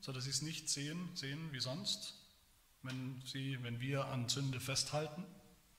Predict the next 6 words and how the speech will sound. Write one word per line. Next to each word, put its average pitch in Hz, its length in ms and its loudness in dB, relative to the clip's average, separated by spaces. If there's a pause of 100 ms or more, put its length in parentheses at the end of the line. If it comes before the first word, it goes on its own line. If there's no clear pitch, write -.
(720)
dann 131 160 0
verlieren 131 380 2
wir 156 80 4
manchmal 156 340 2
diesen 135 180 0
Anblick, 127 720 -2